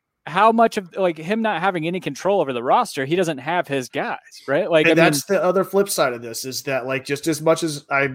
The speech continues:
Speaker 2: mentioned Bielsa wanting too much control, the opposite can hold true where Bocanegra can be overstepping the manager's role within the club. And, like, th-, there's gotta be a, there's gotta be
Speaker 1: Uh,
Speaker 2: checks and balances. And he's certainly overstretching, and that can be just as insidious to the locker room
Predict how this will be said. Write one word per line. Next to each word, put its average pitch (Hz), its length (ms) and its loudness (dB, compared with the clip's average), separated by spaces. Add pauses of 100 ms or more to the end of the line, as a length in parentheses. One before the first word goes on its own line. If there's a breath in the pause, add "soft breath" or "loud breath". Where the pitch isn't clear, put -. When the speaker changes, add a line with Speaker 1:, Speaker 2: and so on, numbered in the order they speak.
(140)
Speaker 2:
mentioned 147 500 -2
Bielsa 139 640 4
wanting 135 340 -2
too 156 200 0
much 139 280 -4
control, 135 500 -2
the 143 200 0
opposite 185 480 4
can 170 120 0
hold 160 240 2
true 190 340 4
where 131 520 2 (460 loud breath)
Bocanegra 170 580 2
can 160 200 -2
be 151 120 2
overstepping 156 1120 0
the 147 380 4
manager's 156 580 2
role 123 380 0
within 131 300 -4
the 123 100 -6
club. 117 340 -2
And, 117 140 -6
like, 120 320 -8 (160)
th-, 135 120 -16
there's 147 220 2
gotta 214 300 6
be 208 160 4
a, 165 180 6
there's 156 160 2
gotta 226 220 4
be 226 60 0
Speaker 1:
Uh, 123 140 4
Speaker 2:
checks 175 220 0
and 156 100 -4
balances. 208 800 0
And 151 160 0
he's 151 260 -2
certainly 170 500 2
overstretching, 156 920 0
and 147 160 -2
that 147 220 0
can 165 140 -2
be 147 180 -2
just 147 360 -4
as 147 300 -4
insidious 143 600 -4
to - 120 -6
the 123 100 -2
locker 127 420 0
room 120 340 -6